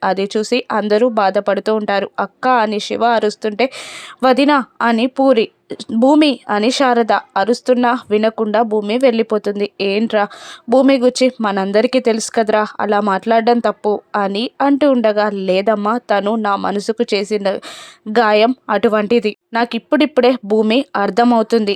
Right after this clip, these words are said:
మీకు అర్థమై మీ మనసు మీద దెబ్బ కొట్టినాడు మీకు తెలుస్తుంది. అంతలా బాధపడకూడదనే ముందే మిమ్మల్ని హెచ్చరిస్తున్నా.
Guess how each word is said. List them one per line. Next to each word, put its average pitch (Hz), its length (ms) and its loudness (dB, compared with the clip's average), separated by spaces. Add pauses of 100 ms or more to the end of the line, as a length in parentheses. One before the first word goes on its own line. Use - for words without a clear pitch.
(100)
మీకు 208 340 0 (160)
అర్థమై 226 480 2 (120)
మీ 202 240 -2
మనసు 262 400 2 (580)
మీద 220 280 0 (180)
దెబ్బ 208 280 0
కొట్టినాడు 233 600 2 (440)
మీకు 240 220 2
తెలుస్తుంది. 214 600 0 (180)
అంతలా 233 400 2 (140)
బాధపడకూడదనే 233 1080 2 (1040)
ముందే 269 360 4 (180)
మిమ్మల్ని 240 500 2
హెచ్చరిస్తున్నా. 220 800 0